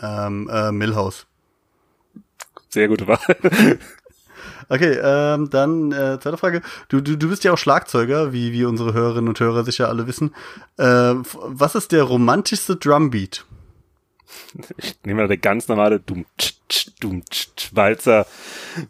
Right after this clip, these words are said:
Speaker 2: mit dem man
Speaker 1: Ah,
Speaker 2: dann
Speaker 1: ja.
Speaker 2: schön ein, zwei Tipp tanzen könnte, <laughs> würde ich jetzt mal behaupten. Ich komme direkt zu meiner letzten Frage. Was ist dein Lieblingskuchen?
Speaker 1: Oh.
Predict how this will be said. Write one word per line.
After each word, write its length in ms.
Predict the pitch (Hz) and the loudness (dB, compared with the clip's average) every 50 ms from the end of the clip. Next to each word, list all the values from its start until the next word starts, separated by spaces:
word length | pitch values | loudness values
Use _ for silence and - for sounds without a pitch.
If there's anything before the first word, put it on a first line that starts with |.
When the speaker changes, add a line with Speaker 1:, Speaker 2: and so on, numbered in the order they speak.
| - | -10
Speaker 2:
mit 160 | - 110 - | -10 -4 0
dem 140 | 117 110 113 | 2 4 4
man 100 | 113 110 | 4 4
Speaker 1:
Ah, 20 | 104 | 4
Speaker 2:
dann 100 | 107 104 | 2 0
Speaker 1:
ja. 40 | 101 | 0
Speaker 2:
schön 500 | - - 117 110 110 110 107 107 104 - | 0 2 2 2 2 0 -2 -6 -8 -4
ein, 200 | - 113 117 110 | -2 -2 -2 -2
zwei 220 | - - 117 110 | -2 -2 -2 -2
Tipp 200 | - - 123 - - | 0 0 -2 -2 -2
tanzen 420 | - - - 127 107 - - 135 | -4 -2 -2 -2 -2 -2 -4 -6
könnte, 340 | - - - 127 123 - - - | -4 -2 -2 -2 -2 -4 -6 -6
<laughs> 40 | |
würde 160 | - 120 117 - - - - | -6 -8 -6 -6 -6 -6 -6
ich 140 | - - - | -8 -10 -10
jetzt 200 | - - - - | -14 -16 -8 -6
mal 120 | 139 139 | -4 -2
behaupten. 540 | - - - - 131 110 101 - _ - 123 - _ _ _ _ - - - - - - - _ _ _ - _ _ _ | -2 -2 -4 -4 -4 -6 -6 -8 _ -20 -20 -20 _ _ _ _ -20 -20 -20 -20 -20 -20 -20 _ _ _ -20 _ _ _
Ich 200 | - 165 - - | 0 0 2 2
komme 140 | 202 180 | 0 0
direkt 200 | 165 156 165 - | 2 0 0 0
zu 80 | - 156 | 0 0
meiner 200 | 147 143 147 143 | 2 2 2 2
letzten 340 | 135 151 - - - - 143 | 2 2 0 0 -6 -14 -14
Frage. 480 | - - 107 104 107 113 131 156 208 - _ _ _ | -8 -2 0 0 2 2 2 0 -2 -4 _ _ _
Was 160 | - 185 202 | -2 -2 -2
ist 80 | - - | 0 -2
dein 100 | 190 175 | -2 -2
Lieblingskuchen? 720 | 170 196 - 185 170 - - - - 208 226 - 110 87 - _ _ _ _ _ _ _ _ _ _ _ _ _ _ _ _ _ _ _ _ _ - _ _ _ _ _ _ _ - | -2 -2 -4 -4 -4 -4 -8 -10 -10 -10 -8 -8 -10 -10 -12 _ _ _ _ _ _ _ _ _ _ _ _ _ _ _ _ _ _ _ _ _ -20 _ _ _ _ _ _ _ -8
Speaker 1:
Oh. 540 | 113 110 117 117 110 101 98 98 98 107 | -6 -4 -2 -2 -2 -4 -4 -6 -8 -10